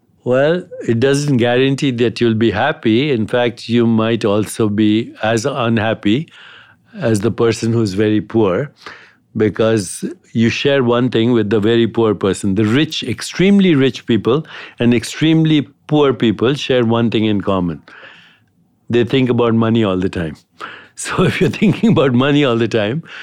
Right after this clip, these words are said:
and that has become your identity instead of your soul, obviously you're going to be unhappy.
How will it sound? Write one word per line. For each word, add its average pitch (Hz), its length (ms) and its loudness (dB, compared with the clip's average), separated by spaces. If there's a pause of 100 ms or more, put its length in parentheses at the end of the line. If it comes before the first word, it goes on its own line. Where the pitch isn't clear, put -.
(280)
and 113 140 0
that 131 180 2
has 131 200 -2
become 127 600 -2
your 123 280 2
identity 120 760 0
instead 117 480 -2
of 110 80 0
your 113 160 2
soul, 135 720 0 (580)
obviously 117 540 0
you're 110 160 0
going 101 220 0
to 104 80 -2
be 104 120 0
unhappy. 95 600 -4